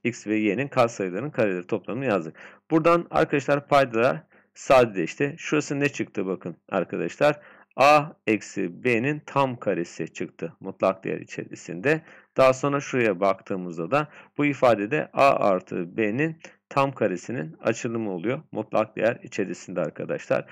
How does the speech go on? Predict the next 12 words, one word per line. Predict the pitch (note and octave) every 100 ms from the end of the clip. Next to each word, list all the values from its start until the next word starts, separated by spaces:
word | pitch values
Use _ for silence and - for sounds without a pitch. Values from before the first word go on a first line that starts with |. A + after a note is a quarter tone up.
| - -
Şimdi | - D3 C#3+
bu | D#3
kareli | D#3+ D3+ C#3
ifadeler | - - B2+ A#2+ G#2+ B2 C3
dışarıya | C#3 - F2+ F#2+ B2+
şöyle | - B2+ G#2+
çıkacaktır. | - F2+ D#2+ D#2 - C3+
A | G#2+ A#2+
eksi | A#2 G2+ - F#2
B'nin | G2+ G#2 F2+ E2
karesi | - A2+ G2 D2+ - - -
eşittir | A#2+ - F2+ - C#3+